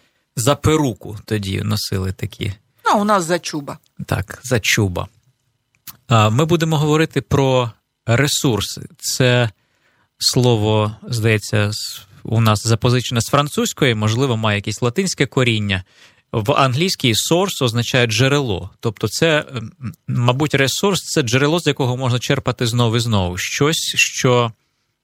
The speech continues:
Speaker 1: е, відновлюється. Але ми знаємо, що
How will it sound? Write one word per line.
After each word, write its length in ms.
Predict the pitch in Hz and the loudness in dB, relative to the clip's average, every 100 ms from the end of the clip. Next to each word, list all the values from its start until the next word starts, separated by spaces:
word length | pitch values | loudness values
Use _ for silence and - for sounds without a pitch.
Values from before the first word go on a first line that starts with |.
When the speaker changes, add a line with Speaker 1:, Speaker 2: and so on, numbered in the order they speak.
| - | -12
Speaker 1:
е, 340 | - 95 85 - - - - | -6 -2 -2 -4 -10 -20 -2
відновлюється. 960 | 113 107 131 147 139 95 85 - - - | 0 2 2 4 4 2 -2 -4 -8 -4
Але 220 | 107 117 | 0 0
ми 140 | 127 135 | 0 2
знаємо, 440 | 151 147 127 110 | 2 2 0 -2
що 360 | - - 113 | -4 0 0